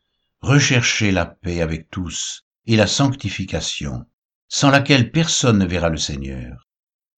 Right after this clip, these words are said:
Veillez à ce que personne ne se prive de la grâce de Dieu, à ce qu'aucune racine d'amertume poussant des rejetons ne produise du trouble, et que plusieurs n'en soient infectés, à ce qu'il n'y ait ni débauché,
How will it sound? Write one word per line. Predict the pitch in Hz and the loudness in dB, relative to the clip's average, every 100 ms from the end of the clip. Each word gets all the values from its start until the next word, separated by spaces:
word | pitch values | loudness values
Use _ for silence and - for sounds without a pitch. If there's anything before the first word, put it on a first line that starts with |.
| _ _ _ _ | _ _ _ _
Veillez | 80 104 113 104 117 110 | 0 4 6 6 6 4
à | 101 | 2
ce | - | -2
que | 104 | -4
personne | - - 151 151 - - 107 101 | -6 -2 -2 0 -2 2 2 2
ne | 95 | 2
se | 90 92 | 0 -4
prive | 78 - 113 127 | -8 -2 2 2
de | 117 101 | 0 -2
la | 90 | -4
grâce | 73 90 104 95 | -2 0 0 0
de | 90 | -4
Dieu, | 76 73 69 64 _ _ _ _ - | -4 -6 -6 -8 _ _ _ _ -2
à | 104 | 0
ce | - | 0
qu'aucune | 120 123 120 151 165 | 0 0 0 4 6
racine | 151 135 123 123 120 | 6 4 0 2 4
d'amertume | 110 117 107 - 92 80 73 64 - _ - | 4 2 0 -6 -4 -4 -4 -6 -16 _ -2
poussant | 120 120 123 | 0 2 2
des | 104 82 | 2 2
rejetons | 110 113 120 120 143 - - _ _ _ _ | 2 4 2 0 -4 -4 -10 _ _ _ _
ne | 107 120 | 2 4
produise | 117 117 107 95 | 4 4 6 2
du | 95 | 0
trouble, | 98 - 113 - - - _ _ - | -4 0 0 0 -6 -16 _ _ 0
et | 117 | 0
que | 127 | 2
plusieurs | 120 117 123 107 104 98 90 | 0 4 6 6 4 4 2
n'en | 87 | -2
soient | 87 92 82 | -4 -4 -4
infectés, | 85 - - - - 92 73 - _ _ _ _ | -4 -6 -8 -10 -6 -4 -4 -12 _ _ _ _
à | - 123 | 2 2
ce | - | 0
qu'il | - 147 143 | 0 4 4
n'y | 143 143 | 6 6
ait | |
ni | 120 135 170 165 | 6 6 4 4
débauché, | 127 110 98 - 104 92 | 2 2 2 0 0 -4